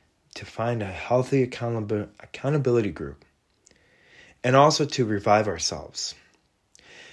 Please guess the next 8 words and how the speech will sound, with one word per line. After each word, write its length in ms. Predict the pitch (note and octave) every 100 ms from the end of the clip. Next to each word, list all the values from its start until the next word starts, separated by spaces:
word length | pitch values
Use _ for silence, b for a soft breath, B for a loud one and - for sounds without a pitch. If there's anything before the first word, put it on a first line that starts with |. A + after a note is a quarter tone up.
| B
Because 240 | B2+ C#3 B2+
so 160 | E3
many 200 | F3+ F3
of 120 | C3+ A#2
us 220 | A#2 -
get 260 | - G#2
lost 640 | A2 A2 G2 G2 - - - b b b b b b b b b b -
of, 260 | - G#2+